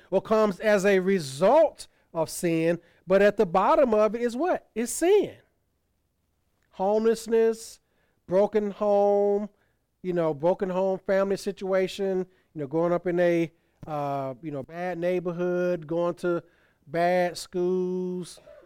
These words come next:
you know, whatever the case may be, being, uh, negatively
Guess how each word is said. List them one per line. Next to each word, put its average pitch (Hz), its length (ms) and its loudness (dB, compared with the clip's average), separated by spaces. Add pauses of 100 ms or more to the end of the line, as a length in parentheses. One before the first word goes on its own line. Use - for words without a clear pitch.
(160)
you 170 100 -10
know, 156 140 -2
whatever 170 360 2
the 175 60 -8
case 180 300 -4
may 175 120 0
be, 170 160 -2
being, 160 200 -2 (360)
uh, 143 180 -8
negatively 175 800 -4